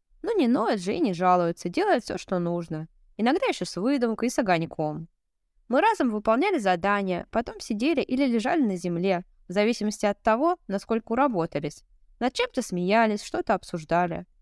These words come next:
А тут, значит, цыпа рыжая. Их уже сразу бить или еще нет? Мастер Кракен вошел бесшумно,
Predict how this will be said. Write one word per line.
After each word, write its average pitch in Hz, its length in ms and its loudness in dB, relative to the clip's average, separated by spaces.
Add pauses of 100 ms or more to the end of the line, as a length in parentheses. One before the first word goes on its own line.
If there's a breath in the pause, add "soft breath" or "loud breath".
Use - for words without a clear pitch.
(220)
А 180 140 -6
тут, 226 160 -2
значит, 196 420 -2 (100)
цыпа 185 380 0
рыжая. 151 480 -4 (720)
Их - 180 -6
уже 220 220 0
сразу 311 400 2
бить 165 340 -6 (120)
или 220 160 -2
еще 226 240 0
нет? 156 280 0 (1080)
Мастер 302 320 2
Кракен 330 360 2
вошел 220 300 2
бесшумно, 180 680 -4